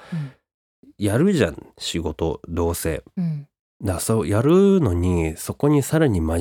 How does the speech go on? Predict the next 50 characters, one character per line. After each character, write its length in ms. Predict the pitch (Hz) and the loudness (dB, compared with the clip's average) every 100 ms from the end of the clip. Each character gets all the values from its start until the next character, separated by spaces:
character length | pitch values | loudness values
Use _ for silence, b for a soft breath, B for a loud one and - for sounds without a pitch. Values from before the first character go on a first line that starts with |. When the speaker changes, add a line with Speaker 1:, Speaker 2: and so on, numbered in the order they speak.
| 98 | 2
Speaker 2:
面 60 | 120 | 2
目 60 | |
に 140 | 127 123 | 4 4
や 80 | 120 | 4
ん 120 | 123 | 4
な 120 | 131 | 2
き 100 | - | 0
ゃ 60 | 76 | -4
っ 20 | |
て 240 | _ 82 | _ -2
い 140 | 80 80 | -2 -4
う 40 | |
気 260 | - 85 85 | -6 -2 2
負 160 | 92 | 2
い 20 | |
が 80 | 87 | 2
生 140 | 85 82 | 0 0
ま 160 | 82 | 0
れ 120 | 87 | 0
る 140 | 85 85 | 0 -2
と、 260 | 87 85 B B | 0 -2 B B
Speaker 1:
う 40 | |
ん。 160 | 170 147 B - | -6 -6 B -2
Speaker 2:
本 180 | 131 | 2
来 160 | 127 90 | 4 2
の 80 | 80 | 0
パ 160 | 82 | -4
フ 140 | 78 92 | -2 0
ォ 80 | 85 | 2
ー 20 | |
マ 320 | 82 80 80 | 2 2 0
ン 80 | 80 | -2
ス 580 | - - 78 80 80 80 | -6 -4 -2 -2 -4 -6
か 160 | - | -6
ら 100 | 78 | -6
低 280 | - - 95 | -6 -2 -2
下 120 | 95 | -2
す 200 | - 98 | -4 -2
る 100 | 92 | -2
よ 120 | 78 | -2
な 240 | 80 82 76 | -4 -4 -4
っ 20 | |
て 60 | - _ _ _ _ _ - | -8 _ _ _ _ _ -14
Speaker 1:
そ 180 | - 190 | -2 -2
う 60 | |
だ 100 | 160 | 0
よ 60 | 139 | -2
ね。 460 | 131 131 131 135 _ _ | -6 -10 -12 -16 _ _
Speaker 2:
思 400 | 185 82 78 76 | -4 -2 -2 -4
う。 140 | 73 | -6